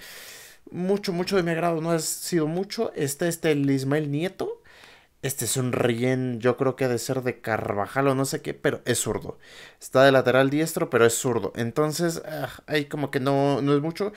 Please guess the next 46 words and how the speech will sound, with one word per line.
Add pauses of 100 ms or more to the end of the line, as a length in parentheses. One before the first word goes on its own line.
(380)
Y
el
otro
es
Serginho
Dest,
que
donde
llegue
a
progresar
así
en
la
vida
real,
eh,
es
que
es
un
jugadorazo,
pero
tiene
ochenta
y
cinco
de
media. (440)
Vendría
a
ser,
eh,
titular
por
Lamptey.
Así
que
nada
de
nada,
chicos.
Vamos
a
quedarnos
así.